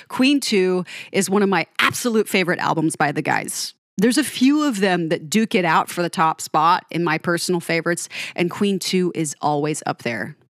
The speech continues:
I don't wanna talk about it too much. I might even do a little bit of an intro to the album as a whole before I start diving. But yeah, we're ending our short dive. Not quite as deep today because not quite as much to explore,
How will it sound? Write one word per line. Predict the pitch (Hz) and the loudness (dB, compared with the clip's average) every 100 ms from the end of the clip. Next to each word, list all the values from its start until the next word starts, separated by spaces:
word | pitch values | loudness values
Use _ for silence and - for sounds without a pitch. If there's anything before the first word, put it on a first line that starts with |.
| _ _ - | _ _ -2
I | |
don't | 170 170 | 2 2
wanna | 180 | 0
talk | - 185 214 | 0 0 2
about | 220 190 | 2 2
it | 185 | 0
too | - 196 | 0 0
much. | 180 175 180 - - - - - | 2 0 0 -2 -4 -6 -10 -6
I | - | 0
might | 190 233 | 2 2
even | 370 440 370 | 2 2 0
do | 180 226 254 269 | 2 0 0 0
a | - | -2
little | 185 185 214 | -4 -2 -4
bit | 202 196 196 | -2 -2 -2
of | 165 | -2
an | 160 | -2
intro | 156 165 - 147 | -2 -2 -2 -4
to | - | -4
the | 147 - | -4 -2
album | 151 156 - | -2 -2 -4
as | 147 | -6
a | |
whole | 147 - 175 202 | -6 -2 0 0
before | 202 156 - - | -2 -4 -4 -4
I | |
start | 113 - 58 - | -4 -6 -6 -4
diving. | 55 50 52 - 151 _ _ _ _ _ _ _ _ - - | -6 -4 -6 -8 -12 _ _ _ _ _ _ _ _ -14 -6
But | - 220 | 0 4
yeah, | 208 156 - | 4 2 -2
we're | 196 - | -2 2
ending | 220 202 180 | 2 2 2
our | 175 | 0
short | - 170 | -2 -2
dive. | 131 139 147 147 135 - - | 0 0 0 -4 -8 -6 0
Not | 320 | 2
quite | - 262 | 4 4
as | 240 | 4
deep | 208 214 - | 2 0 2
today | 190 185 185 | 2 2 2
because | 180 196 180 - - - | 0 -2 -4 -8 -14 -2
not | 190 175 | 2 2
quite | 190 | 2
as | 175 180 | 2 2
much | 170 | 0
to | - 151 | 0 -2
explore, | 151 - 180 185 180 | -2 0 2 2 0